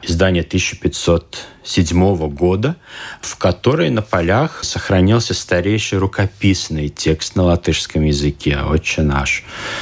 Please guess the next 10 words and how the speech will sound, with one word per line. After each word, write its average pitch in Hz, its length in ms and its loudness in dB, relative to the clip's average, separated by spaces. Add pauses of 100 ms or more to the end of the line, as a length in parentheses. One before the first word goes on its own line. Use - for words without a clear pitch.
(160)
Очевидно, 98 380 2
священник, 190 580 2
который 151 320 0
пользовался 120 800 0
этой 87 260 0
книгой, 107 560 2
для 87 180 0
своих 92 520 0
нужд 101 460 2
записал 82 800 -2